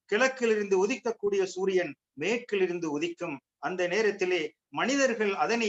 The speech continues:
பார்த்து ஈமான் கொள்வார்கள், விசுவாசம் கொள்வார்கள். ஆனால் அந்த நேரத்திலே இறை நிராகரிப்பாளர்களாக இருக்கக்கூடியவர்கள்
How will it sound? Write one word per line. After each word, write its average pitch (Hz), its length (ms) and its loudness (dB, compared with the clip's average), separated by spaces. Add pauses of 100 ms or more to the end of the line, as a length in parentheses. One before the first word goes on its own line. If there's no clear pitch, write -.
(120)
பார்த்து 185 400 2 (240)
ஈமான் 220 380 0
கொள்வார்கள், 165 600 -2 (280)
விசுவாசம் 240 600 -2
கொள்வார்கள். 170 580 2 (280)
ஆனால் 165 480 2 (260)
அந்த 196 340 -4
நேரத்திலே 202 600 2 (400)
இறை 247 280 4
நிராகரிப்பாளர்களாக 214 1500 0
இருக்கக்கூடியவர்கள் 190 840 -2